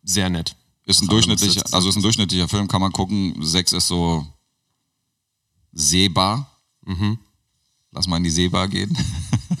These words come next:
Speaker 2: <laughs> Ein Trinken. Nee, ähm, kann man sich angucken. Also sechs Punkte. Für mehr reicht's leider nicht. So
Speaker 1: Okay.
Speaker 2: viel zu Secret in Their Eyes, auf Deutsch Vor ihren Augen.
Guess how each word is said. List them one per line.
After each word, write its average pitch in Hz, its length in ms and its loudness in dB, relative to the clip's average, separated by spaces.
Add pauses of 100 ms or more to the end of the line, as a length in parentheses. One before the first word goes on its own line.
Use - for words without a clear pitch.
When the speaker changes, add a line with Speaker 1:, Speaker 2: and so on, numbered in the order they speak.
(140)
Speaker 2:
<laughs> - 760 -2
Ein - 180 2
Trinken. 113 420 2 (580)
Nee, 92 220 4
ähm, 82 520 2
kann 92 120 2
man 92 80 2
sich 76 140 0
angucken. 69 320 -4
Also 71 160 -2
sechs 73 200 -2
Punkte. 69 340 -6 (480)
Für 76 200 -4
mehr 67 320 0
reicht's 69 240 -2
leider 60 220 -4
nicht. - 240 -6 (760)
So 180 160 0
Speaker 1:
Okay. 151 100 2
Speaker 2:
viel 135 100 2
zu - 120 2
Secret 107 300 2
in 95 100 2
Their 87 120 4
Eyes, 98 280 4
auf 78 140 -2
Deutsch 87 280 2
Vor 85 160 2
ihren 80 180 2
Augen. 92 360 2